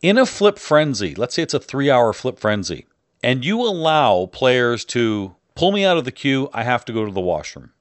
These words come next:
And they decide not to come back, but they come back right before the end of the tournament.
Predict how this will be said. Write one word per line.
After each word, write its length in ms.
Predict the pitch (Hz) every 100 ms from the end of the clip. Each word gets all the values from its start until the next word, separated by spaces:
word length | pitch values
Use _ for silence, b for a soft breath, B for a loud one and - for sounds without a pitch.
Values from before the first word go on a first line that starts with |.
| _
And 140 | 139
they 100 | 208
decide 380 | 285 254 233 214
not 180 | 165 175
to 60 | 151
come 240 | - 131
back, 300 | 123 110 69 _
but 180 | - 127
they 100 | 131
come 260 | 135 208 208
back 260 | 208 185
right 200 | 151 202
before 240 | 226 - 202
the 140 | 175
end 100 | 170
of 80 | 165
the 80 | 135
tournament. 480 | - 131 107 71